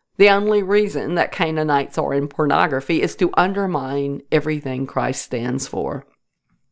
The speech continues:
Did you know America has a surveillance state that not even the East German Stasi could have dreamed to have? One of the primary authors of the Patriot Act was a U S Canaanite dual citizen, Michael Chertoff, after all.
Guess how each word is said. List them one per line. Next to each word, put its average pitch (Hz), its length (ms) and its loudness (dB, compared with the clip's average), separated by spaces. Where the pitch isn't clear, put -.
Did 170 220 4
you 302 180 2
know - 360 0
America 147 1000 0
has 165 200 2
a 160 80 -4
surveillance 143 640 -4
state 185 420 2
that 160 120 0
not 160 240 4
even 170 240 -2
the 151 200 0
East 165 260 -6
German 151 340 2
Stasi 160 720 -2
could 214 180 4
have 180 160 -4
dreamed 160 460 0
to 220 120 2
have? 190 500 0
One 226 200 8
of 247 120 4
the 220 80 2
primary 330 840 4
authors 185 720 0
of 175 220 6
the 175 80 0
Patriot 190 580 -2
Act 151 360 0
was 180 180 2
a 170 100 6
U 180 400 2
S 202 320 0
Canaanite 156 920 2
dual 196 320 4
citizen, 156 800 0
Michael 156 420 2
Chertoff, 165 640 -2
after 175 400 -2
all. 110 400 -4